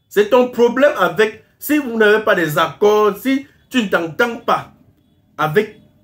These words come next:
ton artiste, mon frère, est-ce que tu trouves même que ce que tu dis là est même professionnel ? Voilà la vidéo qui prouve que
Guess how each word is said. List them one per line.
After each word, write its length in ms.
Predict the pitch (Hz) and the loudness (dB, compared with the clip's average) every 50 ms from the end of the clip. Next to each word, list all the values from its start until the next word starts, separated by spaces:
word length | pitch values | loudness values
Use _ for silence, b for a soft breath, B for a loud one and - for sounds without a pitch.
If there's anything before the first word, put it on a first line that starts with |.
| _ _ - | _ _ -2
ton 200 | 170 165 160 160 | 0 0 0 0
artiste, 440 | 156 156 151 135 - 214 190 - - | 0 -2 -2 -4 -4 -6 -6 -6 -6
mon 160 | 151 147 143 | -6 -6 -6
frère, 360 | 131 - 170 160 135 107 - - _ _ _ _ - | -6 -6 -6 -6 -6 -8 -10 -14 _ _ _ _ -4
est-ce 200 | - 202 202 294 | -4 -4 -2 -2
que 40 | 269 | -4
tu 160 | 320 294 - | -4 -4 -4
trouves 240 | - 240 240 220 233 | -4 -4 -4 -2 -2
même 160 | 226 226 220 | -2 -2 -2
que 80 | 208 226 | -2 -6
ce 120 | 220 - | -6 -6
que 80 | 151 185 | -10 -12
tu 180 | 180 185 185 | -10 -10 -10
dis 140 | 156 151 160 | -10 -10 -8
là 80 | 160 156 | -8 -6
est 40 | 143 | -6
même 160 | 143 135 127 | -8 -8 -10
professionnel ? 540 | 127 110 101 - 107 - 113 107 110 113 110 _ _ _ _ _ _ _ _ _ _ _ _ _ _ _ _ _ _ - | -12 -16 -16 -16 -18 -16 -18 -20 -20 -20 -20 _ _ _ _ _ _ _ _ _ _ _ _ _ _ _ _ _ _ -8
Voilà 300 | 160 185 247 262 285 330 | -2 0 2 4 4 4
la 140 | 311 254 202 | 2 2 0
vidéo 300 | 175 196 196 208 247 220 | 0 -2 -2 -2 -2 -2
qui 140 | 240 254 | -2 -4
prouve 400 | 202 - 214 226 233 208 214 208 - | -6 -6 -6 -10 -8 -6 -8 -8 -4
que 280 | 226 220 220 220 220 | -2 -2 -2 -4 -4